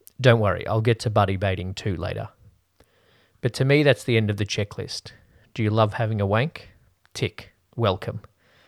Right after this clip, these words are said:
The key word in there, though, is love. Every guy on the planet enjoys masturbation. I mean, it's designed to feel good, especially that final release.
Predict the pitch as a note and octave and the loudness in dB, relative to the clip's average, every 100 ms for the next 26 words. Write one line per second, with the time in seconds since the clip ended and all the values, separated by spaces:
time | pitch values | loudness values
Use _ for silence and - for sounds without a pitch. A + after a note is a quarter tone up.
0 | _ _ _ - A#2 - D#3 B2+ B2+ A#2 | _ _ _ -8 -6 0 4 6 6 6
1 | A2 G#2 G2 F#2 F#2+ G2 F2+ E2 - _ | 4 2 2 0 -2 -2 -4 -6 -18 _
2 | _ _ _ D3 C3 C#3+ C3+ B2+ A2+ - | _ _ _ 0 4 8 8 6 2 0
3 | A#2 G#2 G2 G#2 G2 G#2 G2 G2+ F2+ - | -2 0 -2 -4 0 2 2 0 -4 -4
4 | F#2+ F#2+ F#2 - - _ _ A2 G#2+ G2+ | -6 -6 -8 -10 -18 _ _ -4 0 0
5 | G2 G#2 A2+ G2+ A2+ G#2+ G2+ G#2 - G2 | 0 -4 -4 0 2 2 0 -6 -4 -4
6 | F#2 E2 - - - - A2 - F2+ F2 | -4 -6 -8 -12 -6 -2 -2 -4 -2 -4
7 | - G#2+ G2 F#2 F2 F#2+ F#2 G#2+ - | -2 0 0 0 -2 -2 -4 -6 -12